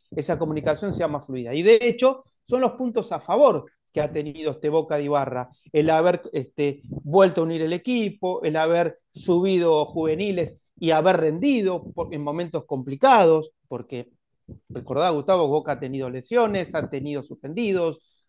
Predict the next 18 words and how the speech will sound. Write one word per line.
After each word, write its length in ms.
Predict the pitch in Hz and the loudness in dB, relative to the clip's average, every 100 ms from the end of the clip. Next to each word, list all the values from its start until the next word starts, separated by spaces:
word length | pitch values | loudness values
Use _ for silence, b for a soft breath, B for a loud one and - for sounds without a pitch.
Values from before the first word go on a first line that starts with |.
| - | 0
ha 200 | 156 151 | 0 2
tenido 400 | 147 156 156 147 | -2 0 0 0
jugadores 420 | 147 143 151 139 | -2 0 0 -2
que 100 | 151 | -6
han 120 | 147 | -4
ido 140 | 156 | -6
a 40 | 143 | -6
sus 160 | 135 | -10
selecciones, 680 | - 135 131 233 220 180 165 - _ _ - | -10 -10 -2 2 2 0 -4 -8 _ _ -6
eh, 120 | 151 | -2
en 120 | 175 | 0
un 80 | 185 | 0
calendario, 840 | 165 160 151 156 196 160 151 151 _ _ | 0 2 0 2 2 2 -2 -6 _ _
gracias 480 | 147 165 - 151 - | -2 -2 -2 -8 -8
a 380 | 135 135 131 131 | -8 -6 -6 -6
el 100 | 147 | -4
bendito 420 | 147 147 160 151 | -2 -4 -4 -4
Qatar, 500 | 143 139 208 196 190 | -2 0 2 0 -2